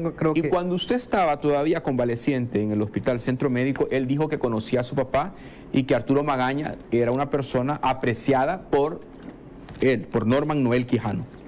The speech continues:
Speaker 2: Lo dijo así.
Speaker 1: Sí, me imagino que no, y yo le agradezco las palabras al doctor, ¿verdad?
Speaker 2: Porque ahora el efecto boomerang, si es que esto va a llegar al pleno,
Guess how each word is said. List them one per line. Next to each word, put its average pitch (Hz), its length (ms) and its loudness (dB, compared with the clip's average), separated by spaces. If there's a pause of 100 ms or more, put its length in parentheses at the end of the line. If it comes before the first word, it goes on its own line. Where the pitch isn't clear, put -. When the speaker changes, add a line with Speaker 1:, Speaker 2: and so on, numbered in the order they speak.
(120)
Speaker 2:
Lo 127 120 6
dijo 170 180 0
así. 185 280 0 (720)
Speaker 1:
Sí, - 80 0
me 139 80 0
imagino 123 340 2
que 127 260 -2 (920)
no, 165 160 4
y 127 260 2
yo 120 100 2
le 123 60 2
agradezco 127 400 0
las 123 120 0
palabras 127 340 0
al 123 100 0
doctor, 160 380 -2
¿verdad? - 200 -10 (640)
Speaker 2:
Porque 127 200 4
ahora 143 440 4 (240)
el 135 120 6
efecto 135 360 2
boomerang, 156 680 2 (200)
si - 180 2
es 131 140 0
que 160 180 0 (340)
esto 120 240 2
va 165 80 4
a 170 60 4
llegar 170 220 4
al 165 120 0
pleno, 190 380 2